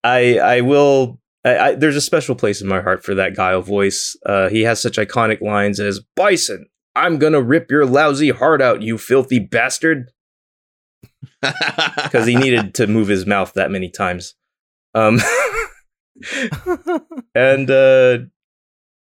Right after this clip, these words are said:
Speaker 1: it's just a really, i-, if you are obsessed with Street Fighter and, um, fighting games of the era, um, as you, or a-, as Marvin and I were, um,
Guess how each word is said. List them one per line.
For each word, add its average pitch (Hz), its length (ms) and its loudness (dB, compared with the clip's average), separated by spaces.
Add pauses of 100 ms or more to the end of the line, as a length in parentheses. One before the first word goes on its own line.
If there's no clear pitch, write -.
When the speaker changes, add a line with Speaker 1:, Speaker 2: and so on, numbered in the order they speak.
Speaker 1:
it's 139 320 -2
just 156 340 -2
a 113 240 4
really, 127 760 0 (440)
i-, 135 40 4
if 160 280 2
you 214 140 2
are 185 60 4
obsessed 123 640 -2
with 101 340 -2
Street - 300 -4
Fighter 92 520 0
and, 90 680 -4
um, 90 500 -8
fighting 98 280 0
games 90 280 -4
of 87 120 -4
the 90 120 -4
era, 87 460 -2 (440)
um, 85 500 -6
as 90 340 -4
you, 90 600 -6
or 113 180 0
a-, 104 200 2
as 98 240 -2
Marvin 98 400 0
and 90 100 -6
I 90 140 -2
were, 92 420 0 (720)
um, 87 680 -4